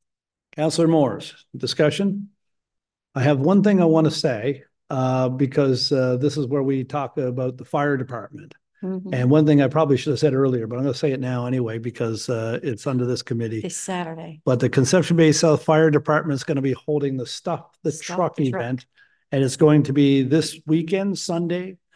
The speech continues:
Speaker 1: the twenty-first at Station One. It's gonna be from noon to three. And we encourage residents to drop off donations for the C B S Paradise Community Food Bank at Station One here in Conception Bay South during that time.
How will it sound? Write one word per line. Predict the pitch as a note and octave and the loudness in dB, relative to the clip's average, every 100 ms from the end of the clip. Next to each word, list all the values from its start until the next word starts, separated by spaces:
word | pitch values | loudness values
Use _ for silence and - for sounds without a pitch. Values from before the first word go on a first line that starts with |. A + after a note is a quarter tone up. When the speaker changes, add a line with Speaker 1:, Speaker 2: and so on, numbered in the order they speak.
| - _ - | -20 _ -12
Speaker 1:
the | |
twenty-first | A#2+ E3+ D3+ C#3+ D#3 D#3 D#3 D#3 | -4 2 4 4 4 4 2 -4
at | C#3 | -6
Station | - D#3+ D3 D#3 | -2 0 2 0
One. | D3 F3 G3+ G3+ G3+ - _ _ | 0 0 0 -2 -6 -16 _ _
It's | D3 B2+ | -10 -2
gonna | D#3 | 0
be | D3+ D#3 | 2 2
from | D3+ D3+ C#3+ C#3+ | 0 -2 0 0
noon | D#3 E3+ F3 F3 | 2 2 0 -2
to | C#3+ | -6
three. | B2+ - E3 A3+ B3 - _ _ _ - | -10 -6 -4 -4 -8 -14 _ _ _ -12
And | C#3+ C#3+ | -4 0
we | D3 | 2
encourage | C#3 C3 E3 E3 D#3 - | 0 -2 -4 -2 -2 -4
residents | D#3 D3+ E3 F3 E3+ | -4 -2 -4 -8 -10
to | - | -10
drop | C3 C3+ D3 C#3+ E3 | -6 -2 0 0 0
off | D#3 D3+ | 0 -2
donations | - D3 C#3+ D3 D3 D#3+ D#3 | -2 0 0 0 -2 -6 -8
for | D#3 | -8
the | C3 | -10
C | - D#3 | -4 -4
B | C#3+ C#3+ | -2 -4
S | C#3+ | -4
Paradise | - D#3 C#3+ C#3 C#3 - _ _ _ | -6 -4 -2 -2 -4 -8 _ _ _
Community | - D#3 E3 D3+ C#3+ | 0 4 6 6 4
Food | D#3 D3+ C#3 | 4 4 4
Bank | D3 D3 C#3+ - _ _ - | 2 2 -2 -8 _ _ -12
at | B2 | -8
Station | - D#3 D3 D#3 C3+ | 0 2 4 2 2
One | C#3 C3+ C3+ | 2 2 0
here | C3+ C#3 | 0 -2
in | C3 | -2
Conception | B2 B2+ C#3+ - C#3+ | -4 -4 -4 -4 -4
Bay | C3 B2+ | -2 -2
South | B2+ C#3+ B2+ B2+ - _ _ | -2 -2 -2 -4 -10 _ _
during | D3+ D3 C#3+ | 0 2 2
that | C3+ C#3+ | -2 -6
time. | - C3+ B2+ B2+ B2+ | -8 -6 -4 -4 -6